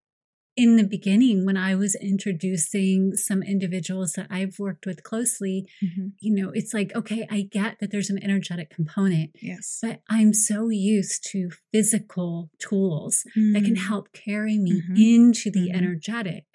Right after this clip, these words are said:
Speaker 2: Yes.
Speaker 1: Cacao seems to be that bridge. Like, it's
Speaker 2: Yeah.
Speaker 1: something that's
Speaker 2: Mm.
Speaker 1: physical,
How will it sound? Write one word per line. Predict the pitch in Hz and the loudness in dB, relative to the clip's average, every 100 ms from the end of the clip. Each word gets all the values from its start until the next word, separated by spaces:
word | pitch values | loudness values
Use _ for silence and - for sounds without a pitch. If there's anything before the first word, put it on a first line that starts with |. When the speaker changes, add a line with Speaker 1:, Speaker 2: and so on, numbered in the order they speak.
| _ - | _ -8
Speaker 2:
Yes. | 190 180 - - _ | -6 -6 -10 -12 _
Speaker 1:
Cacao | - - - 262 285 | -8 -6 -6 -6 -4
seems | 254 247 233 220 | -2 2 2 2
to | 190 | -2
be | 202 196 | -2 -2
that | 185 - | -2 -8
bridge. | 185 175 147 220 - | -8 -8 -8 -10 -4
Like, | 185 156 | -4 -4
it's | 202 - | -4 -2
Speaker 2:
Yeah. | 185 | 0
Speaker 1:
something | 226 247 269 254 | 0 0 2 2
that's | 208 208 | 2 0
Speaker 2:
Mm. | 196 | 2
Speaker 1:
physical, | 254 208 - 156 156 | 0 -2 -4 -4 -4